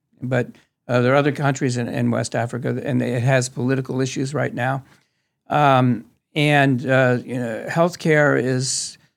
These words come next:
lots of people live in rural areas. They have no access to healthcare. There's no, um, if they did have access, they probably couldn't afford, you know, the,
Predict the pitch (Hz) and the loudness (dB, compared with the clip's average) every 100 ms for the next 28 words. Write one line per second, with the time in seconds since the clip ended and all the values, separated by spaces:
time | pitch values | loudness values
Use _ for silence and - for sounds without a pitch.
0 | _ - 139 165 - 151 156 143 147 147 | _ -2 2 2 0 -2 0 0 2 2
1 | 131 127 131 123 131 151 226 220 143 127 | 2 2 2 2 2 2 -2 -4 -2 0
2 | 123 131 117 113 120 - 127 - 113 113 | -2 -2 -2 -2 -4 -6 -10 -10 -10 -10
3 | - 113 113 107 117 123 - 120 113 - | -12 -14 -12 -10 -10 -10 -8 -6 -6 -12
4 | _ _ _ _ 123 123 117 - _ - | _ _ _ _ -6 -4 -4 -8 _ -6
5 | 131 135 131 170 160 135 139 131 135 131 | -2 0 2 2 4 2 0 0 -4 -4
6 | 123 123 127 120 - - - - 143 127 | -4 -4 -4 -4 -8 -20 -20 -8 -4 -4
7 | 113 - 139 135 123 - 131 123 120 113 | -4 -2 2 2 0 -4 -4 -2 -2 -2
8 | 117 | -4